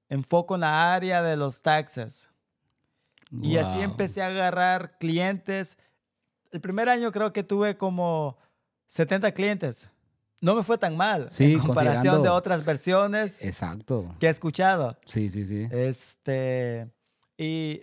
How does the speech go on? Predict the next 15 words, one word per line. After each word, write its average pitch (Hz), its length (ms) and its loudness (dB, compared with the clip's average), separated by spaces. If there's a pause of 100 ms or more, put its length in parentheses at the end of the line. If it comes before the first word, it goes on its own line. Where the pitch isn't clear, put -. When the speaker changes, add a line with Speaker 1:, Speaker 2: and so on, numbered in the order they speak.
(140)
Speaker 1:
ya 165 200 2
ahorita 190 340 -2
vamos 175 460 -4
para 147 240 -2
el 143 80 0
año 151 240 -2
cuatro, 165 760 0 (640)
eh, 120 280 -6
un - 280 -20
poquito 170 360 -8
más 165 200 -4
de 175 100 -6
conocimiento. 156 1200 -6 (560)
Siempre, 180 960 -2 (800)
eh, 120 640 -6